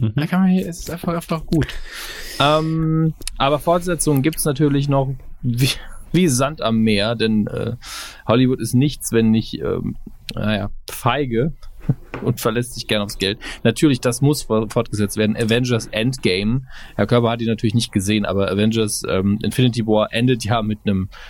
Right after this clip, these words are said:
Speaker 2: nicht mit einem Cliffhanger, aber mit einem sehr, sehr dramatischen Moment und man, ich sag's mal so, die Bösen gewinnen. Äh, das wär so die, äh, Überschrift für das Ganze.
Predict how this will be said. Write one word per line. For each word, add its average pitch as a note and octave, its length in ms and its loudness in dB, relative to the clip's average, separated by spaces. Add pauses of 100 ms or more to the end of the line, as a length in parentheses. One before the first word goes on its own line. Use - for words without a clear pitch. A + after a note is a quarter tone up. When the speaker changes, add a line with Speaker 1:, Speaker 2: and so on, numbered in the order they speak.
(140)
Speaker 2:
nicht E3+ 160 4
mit C#3+ 200 0
einem A2 100 0
Cliffhanger, A#2+ 460 2
aber A2 200 4
mit A2 160 -4
einem G#2 140 4
sehr, A#2+ 280 2
sehr A#2 160 0
dramatischen G#2+ 840 0 (280)
Moment G#2 500 4
und G2 220 -2
man, G2+ 260 0
ich C3 140 0
sag's E3+ 180 0
mal B2 100 2
so, G#2+ 140 0
die G2+ 120 0
Bösen A2+ 380 2
gewinnen. F2 520 -2 (560)
Äh, E2+ 260 0
das F#2 200 -2
wär F#2+ 120 2
so G2 160 0
die, E2+ 240 -4
äh, - 140 -4
Überschrift F#2 600 -2
für - 60 -12
das - 220 -6
Ganze. F2+ 440 -2